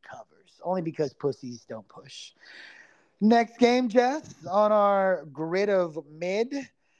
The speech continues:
the Jacksonville Jaguars are at home. This is kinda sexy. West traveling east, and a ten o'clock game at that. The San Francisco forty-niners are a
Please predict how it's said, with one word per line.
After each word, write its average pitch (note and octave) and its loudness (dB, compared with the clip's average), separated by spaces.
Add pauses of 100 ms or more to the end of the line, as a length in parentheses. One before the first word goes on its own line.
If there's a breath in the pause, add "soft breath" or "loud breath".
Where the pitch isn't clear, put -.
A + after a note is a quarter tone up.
(180)
the D4 -6
Jacksonville F3 0
Jaguars E3 0
are F3 4
at C#3+ -2
home. D3+ -6
This G#4 2
is G4+ -20
kinda D#3+ -2
sexy. A#3+ -10
West D#3+ 0
traveling C#3+ 0
east, G3+ -10 (380)
and C4+ 0
a E3 0
ten F#3 -2
o'clock F3 0
game E3 -2
at D3+ -2
that. A3 0 (480)
The - -20
San F#3+ -4
Francisco A#3+ -8
forty-niners D3+ -4
are A#2 -8
a G#2+ -8